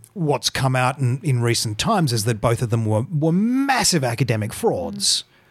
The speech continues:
Massive frauds. They, they, they hid the evidence that actually most people involved in those experiments were desperately trying to stop them,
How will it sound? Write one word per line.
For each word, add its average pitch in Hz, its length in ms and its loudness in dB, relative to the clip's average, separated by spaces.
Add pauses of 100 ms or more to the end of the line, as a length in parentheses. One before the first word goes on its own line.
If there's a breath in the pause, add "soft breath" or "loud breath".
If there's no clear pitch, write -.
(220 soft breath)
Massive 226 640 2
frauds. 107 420 -2
They, 156 220 0
they, 147 360 2 (300 loud breath)
they 160 180 2
hid 180 400 0
the 160 200 0
evidence 139 420 -2
that 143 160 0
actually 156 400 0
most 139 320 0
people 135 260 0
involved 123 480 2
in 110 180 0
those 104 300 -2
experiments 107 640 -2
were 135 60 -2
desperately 127 580 -2
trying 107 320 -4
to 107 80 -8
stop - 460 -4
them, 113 300 -8